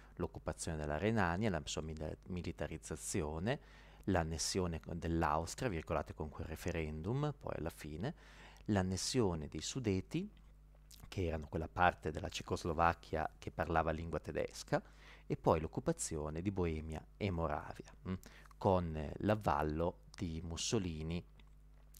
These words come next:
del presidente francese, del presidente inglese, alla conferenza di Monaco. E poi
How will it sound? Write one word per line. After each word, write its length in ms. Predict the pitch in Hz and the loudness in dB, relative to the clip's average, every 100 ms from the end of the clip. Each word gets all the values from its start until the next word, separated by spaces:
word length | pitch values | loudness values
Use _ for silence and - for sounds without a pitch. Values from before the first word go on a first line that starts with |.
| - | -2
del 280 | 101 85 | 0 0
presidente 480 | - 85 - 90 85 | 0 -4 -2 -2 -2
francese, 340 | - 104 98 90 | -2 -2 0 0
del 100 | 82 | 0
presidente 420 | 78 82 78 127 | -2 -6 -4 -2
inglese, 420 | 120 76 73 82 - - | -2 -2 -2 -6 -6 -8
alla 340 | - 92 80 82 | 2 4 4 2
conferenza 580 | 98 87 - 78 76 | 0 -2 -2 -2 -4
di 100 | 78 | -6
Monaco. 460 | 78 85 - - - - - - - - | -6 -6 -10 -14 -18 -20 -20 -20 -20 -2
E 140 | - | 0
poi 380 | - 80 71 95 | 2 2 2 0